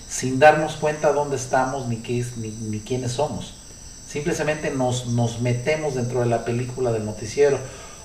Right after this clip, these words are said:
O si prendemos la televisión y vemos una película o una serie, pues en el momento que le damos play a la serie, entramos en el drama del asesino, que si,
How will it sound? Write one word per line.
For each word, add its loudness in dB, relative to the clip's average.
O 12
si 0
prendemos 4
la 8
televisión 4
y 0
vemos 2
una 0
película -2
o 2
una 4
serie, 4
pues 2
en 8
el 4
momento 4
que 6
le 6
damos 4
play 6
a 0
la 2
serie, 4
entramos 6
en 0
el 2
drama 6
del 4
asesino, -2
que -6
si, -10